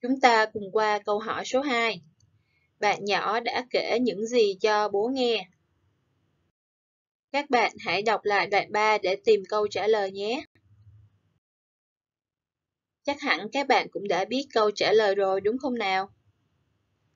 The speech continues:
Bạn nhỏ đã kể cho bố nghe về những thứ mình thích như máy bay, ô tô. Các bạn lặp lại câu trả lời cùng với cô nha. Bạn nhỏ đã kể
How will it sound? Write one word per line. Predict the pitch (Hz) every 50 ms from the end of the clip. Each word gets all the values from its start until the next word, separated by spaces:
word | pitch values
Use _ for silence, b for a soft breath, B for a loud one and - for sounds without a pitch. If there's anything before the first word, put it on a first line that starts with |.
| _ _ _ _ _ _ -
Bạn | - 190 - 196
nhỏ | 202 185 - - 185 214
đã | 220 214 185 202 196
kể | - 202 - - - -
cho | - 233 220 214 196
bố | 196 196 202 233 254
nghe | 262 247 233 220 214 214
về | 208 - 208 196 185 180
những | 180 165 160 196 202 -
thứ | 233 220 240 262
mình | 277 254 202 190 - -
thích | 302 320 320 - _ _ _
như | 233 233 226 226 220
máy | 220 220 233 262
bay, | 254 247 233 226 226 226 226 - _ _ _ _
ô | - 226 233 233 233 -
tô. | 233 233 233 220 190 - _ _ _ _ _ _ _ _ _ _ _ _ _ _ _ _ _ _ _ _ _ _ _ _ _
Các | 294 285
bạn | 277 254 202 170
lặp | - 294 - -
lại | 214 214 190 - -
câu | - 214 214 214
trả | 208 - 180 202
lời | 214 214 196 185 180
cùng | - 202 185 185
với | 185 226 247 247
cô | 247 233 233
nha. | 233 233 233 233 226 190 - _ _ _ _ _ _ _ _ _ _ _ _ _ _ _ _ _ _ _ _ _ _ _ -
Bạn | 202 196 - - 196
nhỏ | 202 175 110 156 202 214
đã | 214 - - 202 - -
kể | - - - -